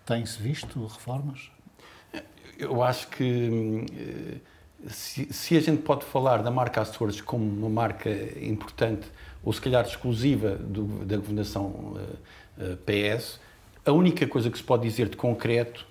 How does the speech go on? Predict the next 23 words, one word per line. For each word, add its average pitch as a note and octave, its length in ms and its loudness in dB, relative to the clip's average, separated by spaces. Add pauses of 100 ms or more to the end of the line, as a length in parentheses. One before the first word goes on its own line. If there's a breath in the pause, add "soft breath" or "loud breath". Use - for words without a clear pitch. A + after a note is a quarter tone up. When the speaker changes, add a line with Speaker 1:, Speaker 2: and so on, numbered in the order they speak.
(360)
Speaker 2:
e G2 80 -10
de F#2+ 120 -2
melhoramento A2+ 760 2 (200)
é C3+ 160 0
a C3 60 -6
questão - 280 -2
das C#3 160 0
passagens. D3 680 -2 (480 loud breath)
Aliás, A2 360 2
houve G2+ 140 -4
um A2 180 2
dirigente A2+ 540 0
do, G#2+ 140 -2
do G2+ 120 -2
P G#2+ 160 0
S G#2 220 -4
D A2+ 160 2
que - 160 -4
no G#2+ 80 2
final A2 360 0
do G2+ 140 -4
congresso G#2+ 500 -2
disse: A2 220 -2